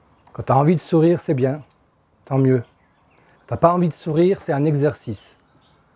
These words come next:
Donc il existe un exercice du sourire et un exercice de la joie. Et un élève réellement avancé sur le chemin, il le pratique tout le temps. Ou bien il est joyeux,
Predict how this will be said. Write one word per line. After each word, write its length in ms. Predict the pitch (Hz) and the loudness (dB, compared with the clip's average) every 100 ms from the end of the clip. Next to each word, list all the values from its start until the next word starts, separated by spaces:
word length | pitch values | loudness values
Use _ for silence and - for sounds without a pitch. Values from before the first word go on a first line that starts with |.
| _ _ _ _ 127 | _ _ _ _ -6
Donc 220 | 123 135 | -4 0
il 80 | 147 | 2
existe 340 | 139 175 - | 4 2 2
un 140 | 135 | 0
exercice 880 | 151 156 151 160 - - 196 - - | 2 2 2 0 -4 -6 -6 -6 -10
du 100 | 131 | -10
sourire 540 | 131 165 143 160 175 151 | -6 -2 2 2 2 0
et 20 | |
un 160 | 143 | -2
exercice 800 | 143 135 147 120 - 180 - - _ _ - _ _ _ - - - - 139 | -2 -2 -4 -6 -8 -10 -10 -20 _ _ -20 _ _ _ -20 -20 -20 -14 -2
de 100 | 143 | 2
la 160 | 139 | 2
joie. 380 | 120 127 117 98 - _ _ _ _ _ _ _ - _ _ _ _ _ | 2 0 0 -4 -14 _ _ _ _ _ _ _ -20 _ _ _ _ _
Et 520 | 117 123 123 120 104 110 | -2 2 2 2 -2 -4
un 120 | 120 | -4
élève 340 | 131 151 151 120 | 0 2 2 2
réellement 340 | 147 151 156 | 2 2 2
avancé 380 | 139 143 147 156 | 2 0 -2 -4
sur 160 | - 135 | -2 -2
le 100 | 127 | -2
chemin, 340 | - 139 147 | -4 -4 -2
il 60 | 139 | -2
le 80 | |
pratique 340 | 131 127 - - | -2 -6 -8 -10
tout 140 | 135 | -8
le 60 | 117 | -8
temps. 220 | 113 98 _ _ _ _ _ _ _ - - _ _ _ _ _ _ _ _ _ _ _ _ _ - | -8 -12 _ _ _ _ _ _ _ -20 -20 _ _ _ _ _ _ _ _ _ _ _ _ _ -4
Ou 60 | 135 | 0
bien 180 | 131 | 2
il 140 | 120 131 | 2 4
est 100 | 156 | 4
joyeux, 480 | 151 160 170 190 | 4 2 2 0